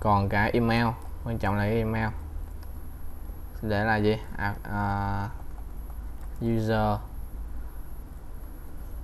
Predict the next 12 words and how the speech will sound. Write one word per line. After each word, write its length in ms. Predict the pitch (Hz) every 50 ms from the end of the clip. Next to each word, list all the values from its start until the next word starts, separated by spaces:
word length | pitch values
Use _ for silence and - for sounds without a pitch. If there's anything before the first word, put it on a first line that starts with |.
| - - - - - - - -
không 200 | 117 113 113 113
một 240 | 104 101 98 101 - - - - - - - - - - - - - - - - - - - - - - - - -
a 140 | 107 107 107 - -
còng 200 | 110 101 101 107 - - - - - - - - - - - - - - - - - - - - - - - 147 131
gmail 420 | 117 110 110 107 107 107 107 107 107 -
chấm 140 | 107 110 113
com. 280 | 120 - - 113 110 - - - - - - - - - - - - - - - - - - - - - - - - - - - - - - - - - - - - - - - - - - - - - - - -
Còn 200 | - 107 101 104
gì 80 | 107 107
nữa 100 | 110 113
nhỉ? 100 | 113 104 98 101 - - - - - - - - - - -
Ờ, 500 | 92 98 98 98 98 98 92 85 78